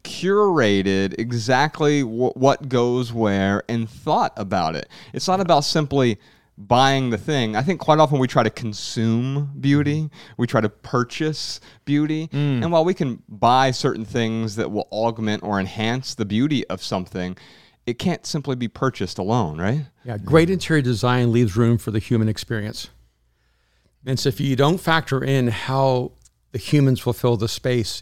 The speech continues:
Speaker 3: you've already over-designed it.
Speaker 2: Ooh. Man, tweet that podcast, Sean.
Speaker 3: And, and so you
Speaker 2: That's
Speaker 3: look
Speaker 2: good.
Speaker 3: around at this space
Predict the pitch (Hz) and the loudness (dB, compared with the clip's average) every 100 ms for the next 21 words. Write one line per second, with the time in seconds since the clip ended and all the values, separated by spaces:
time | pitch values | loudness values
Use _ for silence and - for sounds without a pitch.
0 | - 131 117 107 120 117 113 - 120 117 | -8 -2 0 2 2 2 0 -2 -2 -2
1 | 104 107 95 101 - _ _ _ 107 95 | -4 -4 -6 -8 -12 _ _ _ -16 -12
2 | - - - - - - - - _ _ | -12 -14 -16 -18 -18 -18 -20 -20 _ _
3 | _ _ 95 85 - - - 101 67 62 | _ _ -8 -8 -6 -4 -2 -4 -6 -10
4 | - - - 117 110 104 - - 147 180 | -12 -14 -14 -10 -8 -10 -14 -6 2 4
5 | 165 165 175 175 160 147 127 131 - - | 6 6 6 4 4 2 0 -2 -4 -6
6 | 110 113 - | -6 -6 -8